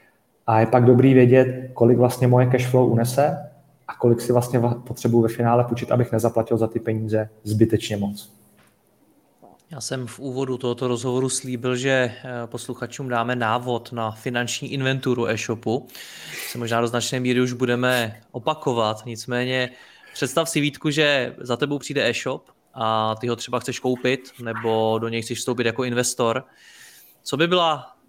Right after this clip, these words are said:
Speaker 2: ta čísla, na která by si se podíval?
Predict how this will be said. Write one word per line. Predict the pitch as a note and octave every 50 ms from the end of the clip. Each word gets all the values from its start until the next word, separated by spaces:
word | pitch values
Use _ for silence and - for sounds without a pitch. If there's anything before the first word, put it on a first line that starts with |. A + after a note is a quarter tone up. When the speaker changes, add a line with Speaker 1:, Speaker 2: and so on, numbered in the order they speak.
| _ _ _ _ _ _ _ -
Speaker 2:
ta | B2+ A#2
čísla, | - - - - C3 B2 - - - B2+ A2+ A2+ A2 - _ _ -
na | A#2
která | A2+ _ - A#2+ A2+ A2
by | A2 A2
si | A2 - A#2
se | - - A2 G#2+ G#2+ _ _ _
podíval? | - A#2+ A2+ A2+ A#2+ A#2+ A2+ A2 G#2 G2+ G2 G2 G2+